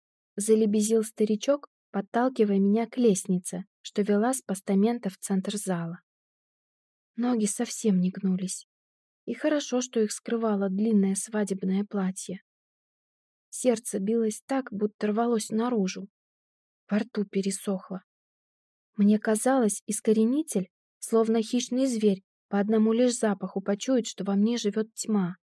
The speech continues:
которая поселилась в душе при рождении. Что как бы я ни молилась и не скрывала правду, его не обмануть. Столкнувшись с ним взглядом, остолбенела от голубизны его глаз.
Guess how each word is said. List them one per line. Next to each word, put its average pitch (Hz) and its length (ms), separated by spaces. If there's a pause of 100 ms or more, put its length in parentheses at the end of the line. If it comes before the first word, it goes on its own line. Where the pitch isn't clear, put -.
(340)
которая 214 360
поселилась 220 640
в 190 100
душе 214 320
при - 200
рождении. 208 720 (1000)
Что - 240
как 220 200
бы 208 140
я 208 160
ни 208 100
молилась 214 600
и 196 40
не 202 100
скрывала 196 600
правду, 240 460 (300)
его 214 260
не 208 160
обмануть. 214 720 (1080)
Столкнувшись 214 800
с - 40
ним 220 180
взглядом, 226 720 (500)
остолбенела 220 880
от 190 100
голубизны 202 600
его 208 240
глаз. 190 440